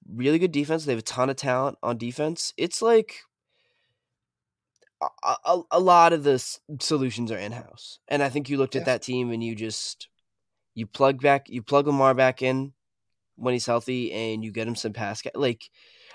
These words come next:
Speaker 1: it, when you look at it from a thirty thousand foot view, the Ravens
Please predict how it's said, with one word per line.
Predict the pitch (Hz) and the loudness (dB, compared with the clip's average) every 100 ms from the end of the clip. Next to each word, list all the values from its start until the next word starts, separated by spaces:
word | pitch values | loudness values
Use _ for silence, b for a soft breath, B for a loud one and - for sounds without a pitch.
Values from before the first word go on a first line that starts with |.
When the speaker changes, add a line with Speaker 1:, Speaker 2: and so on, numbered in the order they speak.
| - | 4
Speaker 1:
it, | 180 - 71 - - | 4 4 -8 -14 -2
when | 165 175 | 2 6
you | |
look | 165 170 | 6 4
at | 185 | 2
it | 175 | 0
from | 165 151 | 0 0
a | |
thirty | 131 131 135 | 2 2 4
thousand | 131 127 123 | 2 2 -2
foot | - 104 | -6 -6
view, | 110 113 | -4 -4
the | 123 | -2
Ravens | 101 110 110 110 | -2 -2 -2 -4